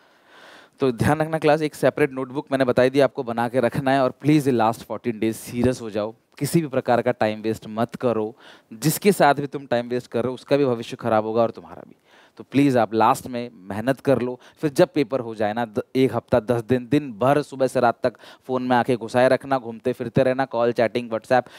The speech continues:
Insta, जो भी रील्स, जो भी तुम करते हो, whatever you are doing, एग्जाम के बाद दबा के कर लेना। कसम से ना मैं रोकूंगा ना तुम्हारे घर वाले रोकेंगे, कोई नहीं रोकेगा। और रिजल्ट आएगा तो खुशी भी होगी। सोचो टेंशन रहेगी रिजल्ट की, क्या होगा, क्या होगा, पता है मैं अब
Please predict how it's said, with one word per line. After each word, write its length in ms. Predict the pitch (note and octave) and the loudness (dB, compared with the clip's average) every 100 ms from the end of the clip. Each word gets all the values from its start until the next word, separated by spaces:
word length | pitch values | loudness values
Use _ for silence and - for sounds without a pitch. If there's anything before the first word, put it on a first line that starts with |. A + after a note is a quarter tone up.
| - | -14
Insta, 300 | B2 A#2 C3 | -12 -4 -2
जो 200 | B2+ C#3+ | 0 -2
भी 140 | D3+ D3+ | 2 2
रील्स, 320 | C#3+ D3 - | 2 -2 -6
जो 140 | E3 F3 | -2 2
भी 160 | E3+ | 2
तुम 200 | F#3+ F3 | 0 -4
करते 320 | F3 D3 C3+ | 0 0 2
हो, 60 | C#3 | 0
whatever 380 | C3 C#3 E3+ D#3+ | 2 4 4 2
you 280 | G2+ A2 B2+ | -2 -8 -4
are 140 | C3 | -2
doing, 200 | C#3+ D3+ - - - | -2 -2 -4 -20 -14
एग्जाम 300 | B2 A#2+ C#3 | -8 0 0
के 100 | C3 | 2
बाद 100 | D3+ | 0
दबा 320 | C3+ B2 A2 C3 | 2 0 2 0
के 60 | |
कर 160 | - A2 | 0 -4
लेना। 140 | A#2 | -4
कसम 360 | B2+ C3+ - D3+ | -4 -4 -2 -4
से 120 | D3 | -2
ना 100 | C#3+ | 0
मैं 180 | B2+ C3 | 2 0
रोकूंगा 280 | C#3+ C#3+ D3+ | 0 -6 -8
ना 80 | |
तुम्हारे 260 | C#3+ C3 B2+ | -8 -2 -2
घर 120 | G#2+ | 0
वाले 140 | F#2+ F2 | -2 -2
रोकेंगे, 380 | F2+ F#2+ F#2+ - - - | -8 -14 -16 -18 -8 2
कोई 180 | G#3 | 2
नहीं 100 | A3 | 4
रोकेगा। 380 | F#3 B2 G#2+ D#2+ _ _ _ _ _ _ _ _ _ - | 0 -2 -6 -8 _ _ _ _ _ _ _ _ _ -2
और 60 | C3+ | 0
रिजल्ट 240 | C3+ C#3+ | 2 4
आएगा 180 | C3 C3 | 2 2
तो 120 | C3 | -4
खुशी 300 | - A#2 A#2+ | -12 -16 -12
भी 120 | A#2 | -6
होगी। 260 | A#2+ G#2+ G#2+ - _ _ | -6 -6 -10 -12 _ _
सोचो 300 | - C#3 D3 | -12 -8 -6
टेंशन 400 | C3 C3+ C3+ D3+ | -2 -2 0 -2
रहेगी 240 | B2+ C3 C3 | 2 2 2
रिजल्ट 260 | B2+ C3 | 0 0
की, 100 | B2 | -2
क्या 160 | B2 C3 | 2 2
होगा, 220 | A#2+ A#2+ | 4 2
क्या 160 | A#2 B2+ | 2 2
होगा, 180 | A#2+ A#2+ | 2 2
पता 260 | B2 C3 | 0 2
है 80 | B2 | 2
मैं 160 | A#2+ | 4
अब 100 | A#2+ | 0